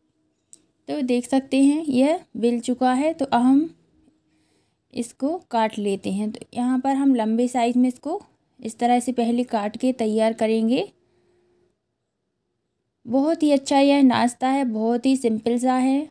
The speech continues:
और इस तरह से आप लोग इस नाश्ते को शाम के टाइम चाय में खा सकते हैं। बहुत ही अच्छा स्नैक्स है, इस तरह से बनाइए, खाइए। तो यहाँ पर मैंने इसको लंबे साइज में काट लिया है। अब हम इसको छोटे छोटे से नमक पारे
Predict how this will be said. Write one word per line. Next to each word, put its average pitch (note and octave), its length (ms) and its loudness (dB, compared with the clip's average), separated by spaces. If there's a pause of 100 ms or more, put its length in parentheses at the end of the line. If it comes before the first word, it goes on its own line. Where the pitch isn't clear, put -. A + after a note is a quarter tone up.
(300)
और A#3+ 280 0
इस B3 160 -8
तरह B3 240 0
से B3+ 220 0
आप A#3 320 -2
लोग A#3+ 180 -2 (160)
इस B3 180 -6
नाश्ते A3+ 420 -2
को A#3+ 220 0
शाम G#3+ 360 -2
के A#3 140 -2
टाइम A#3 360 2
चाय G#3 380 -2
में A3+ 260 -2
खा G3+ 200 -4
सकते A3+ 420 -6
हैं। C4 220 -2 (540)
बहुत A3 340 -4
ही B3+ 100 6
अच्छा B3 280 0
स्नैक्स A#3 440 -4
है, B3 60 0
इस B3+ 160 -2
तरह A3 200 -4
से A#3 160 -4
बनाइए, G#3+ 560 -2
खाइए। A3 600 -2
तो - 840 -12
यहाँ C4+ 200 2
पर C#4 160 -2
मैंने C#4 240 4
इसको C4+ 220 -4
लंबे B3 340 2
साइज B3+ 260 2
में B3+ 140 2
काट A3 340 -2
लिया A#3+ 240 2
है। C4 180 2
अब A#3 220 0
हम A#3+ 160 4
इसको B3+ 440 -2 (1000)
छोटे B3+ 280 -2
छोटे B3+ 340 2
से C4 140 0
नमक A#3+ 360 2
पारे A#3 240 -2